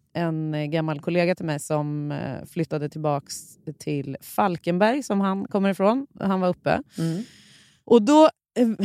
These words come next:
Speaker 1: var man ju bakis, fast inte så som du tänker bakis, som liksom back in the good old days. <laughs> När
Speaker 2: Nej.
Speaker 1: man låg och liksom skaka.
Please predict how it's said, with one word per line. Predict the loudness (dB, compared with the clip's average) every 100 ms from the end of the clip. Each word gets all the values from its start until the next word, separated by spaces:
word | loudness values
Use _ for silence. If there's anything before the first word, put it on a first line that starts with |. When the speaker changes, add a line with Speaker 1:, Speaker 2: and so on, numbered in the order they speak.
| -2 -2 2
Speaker 1:
var | 6 8
man | 6 4
ju | 4 2 0 _ _ -10 -10 -6
bakis, | 0 6 6 6 2 0 2 0 -6 -4
fast | -2 2
inte | 2 2 2
så | 2 0 0
som | 0 2
du | 2
tänker | 2 -2 0 -2 -2 -6 -2
bakis, | 2 2 0 -6 -4
som | -2 -4 -6
liksom | -4 -2 -2 2
back | 2 2
in | 0
the | 2
good | 2 4
old | 2 2
days. | -2 -4 -6
<laughs> | -2 -2 -6 -20 2 4 4 -2 -14 -18 -20 -18 -2
När | 2 6
Speaker 2:
Nej. |
Speaker 1:
man | 8
låg | 8 8 6
och | 4
liksom | 4 0 0
skaka. | 6 6 6 2 -2